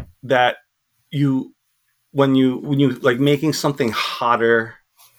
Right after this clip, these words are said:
than what it is, or hungrier, like, to, to just, like, more human than human, whatever it is, you know, like, how, what does that actually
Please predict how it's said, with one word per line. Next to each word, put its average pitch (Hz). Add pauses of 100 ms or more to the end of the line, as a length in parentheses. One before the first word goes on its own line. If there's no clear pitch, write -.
(340)
than 113
what 107
it 101
is, 90
or 85
hungrier, 98 (520)
like, 101
to, 110
to 117
just, -
like, 107 (1300)
more 143 (200)
human 143
than 113
human, 110
whatever 127
it 113
is, 110
you 139
know, 135
like, 123
how, 131 (160)
what 175
does 262
that 180
actually 127